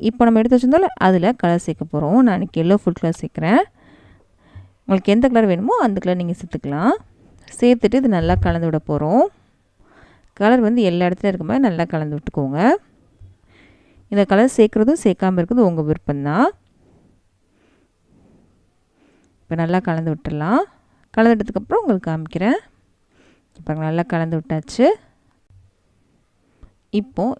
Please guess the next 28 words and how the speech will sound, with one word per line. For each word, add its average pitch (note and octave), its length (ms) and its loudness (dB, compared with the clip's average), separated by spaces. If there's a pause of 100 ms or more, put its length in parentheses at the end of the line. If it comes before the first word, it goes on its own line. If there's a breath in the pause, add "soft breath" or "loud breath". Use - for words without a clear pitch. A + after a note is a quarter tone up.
(220)
இதுலேருந்து B3+ 420 4
கொஞ்சம் F#3+ 280 -2
சின்ன A3 180 -4
சின்ன A3 180 -2
உருண்டைகளை F#3+ 400 -2
நம்ம G#3+ 160 0
உருட்டி E3+ 200 -4
வச்சுக்கலாம். D#3+ 520 -4 (1400 soft breath)
ரொம்ப B3+ 140 6 (100)
பெருசாலாம் G3 440 0
வேண்டாம். D#3+ 360 0 (480)
இது G#3 160 -4
நம்ம G3 160 -2
ஸ்டஃப் G3 300 -4
பண்ண B3 200 4
போறோம், D#3 180 0
அதனால A3+ 240 0
சின்ன B3 220 4
உருண்டைகளே F3+ 360 0 (120)
போதும். D#3+ 320 2 (220)
இந்த G#3+ 160 2
அளவுக்கு G3+ 220 2 (100)
போதுங்க. D#3+ 400 0 (1160 soft breath)
கரெக்டான A3 440 2
ஷேப்லாம் G3+ 380 2
வரணும்னு F3+ 280 0
அவசியம் D#3+ 300 -2
இல்லை. F3+ 140 0